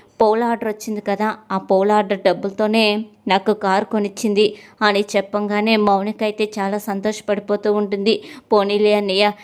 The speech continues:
ఇన్నాళ్ళు నువ్వు ఆటో నడపడం వదినకి మాత్రం ఏం ఇష్టం లేదు, వదినకే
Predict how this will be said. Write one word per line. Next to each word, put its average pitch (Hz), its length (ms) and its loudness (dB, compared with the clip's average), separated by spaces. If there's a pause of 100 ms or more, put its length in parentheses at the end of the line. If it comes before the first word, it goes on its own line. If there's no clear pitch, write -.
(180)
ఇన్నాళ్ళు 254 480 4
నువ్వు 214 200 2 (160)
ఆటో 233 280 -2
నడపడం 214 420 0 (360)
వదినకి 214 400 2
మాత్రం 214 400 -2 (440)
ఏం 190 260 0
ఇష్టం 214 380 -4
లేదు, 208 260 4 (360)
వదినకే 233 420 2